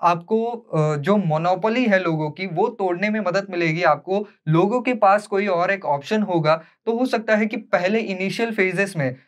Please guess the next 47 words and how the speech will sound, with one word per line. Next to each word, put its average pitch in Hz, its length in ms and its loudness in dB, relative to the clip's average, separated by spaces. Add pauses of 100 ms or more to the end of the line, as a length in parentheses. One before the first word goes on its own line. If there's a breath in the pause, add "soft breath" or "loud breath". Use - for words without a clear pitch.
(180 loud breath)
आप 208 320 4
थोड़ा 196 180 2
अपना 185 380 -2
अगर 202 320 2
परसेंटेज 180 760 -4
कम 196 220 0
रखें, 156 240 -2
अपना 165 440 -2
मार्जिन 160 380 0
कम 175 180 0
रखें 160 240 -2
उसमें, 139 380 -6 (440 soft breath)
तो 226 100 4
हो 220 160 2
सकता 233 300 0
है 214 100 2
कि 233 160 -4
लोग 208 260 2
आपकी 165 380 0
तरफ 208 320 0
मुड़ने 170 340 -2
लगे, 170 280 0
क्योंकि 226 520 -8
आप 226 240 2
उनको 226 260 -6
एक 240 140 -8
बेहतर 165 400 -2 (140)
ऑप्शन 214 360 -2
दे 196 80 4
रहे 165 180 4
हैं 180 180 -2
कि 220 120 -6
भैया 190 280 -4 (140)
इस 262 280 -6
साइट 220 220 -2
से 254 140 0
कम 247 320 -6
पैसे 226 320 0
में 220 120 0
हम 202 320 2 (100)
आपकी 175 340 -2
जो 202 120 0
बुकिंग 185 380 -2
है 175 80 4
वो 185 120 -6
करवा 156 360 2
देंगे। 175 280 -4